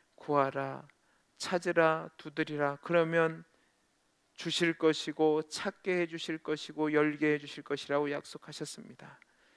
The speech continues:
그 약속을 믿고 언제나 간구하는, 그리고 그 응답의 기쁨을 누리는 우리 모두가 되게 해 주옵소서. 은혜 주심을 감사하며 사랑 많으신 예수님 이름으로 기도하옵나이다. 아멘.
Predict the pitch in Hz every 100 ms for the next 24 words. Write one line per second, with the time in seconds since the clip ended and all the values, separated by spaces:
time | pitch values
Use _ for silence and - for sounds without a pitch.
0 | _ _ - 165 156 - 160 151 151 147
1 | - 147 143 165 170 170 160 156 156 156
2 | 151 151 147 151 151 143 _ _ _ _
3 | - 190 185 175 190 180 170 170 165 160
4 | 160 160 - 156 151 147 143 143 143 143
5 | 139 139 143 139 139 135 139 135 - 139
6 | 135 - 131 - 156 196 _ _ _ -
7 | 170 165 151 - 151 151 147 147 143 -
8 | 139 143 147 139 139 165 160 156 151 151
9 | - 151 147 - 147 147 151 151 147 175
10 | 226 - 160 147 139 139 135 135 120 120
11 | 120 120 117 - _ _ _ 120 123 123
12 | 127 120 113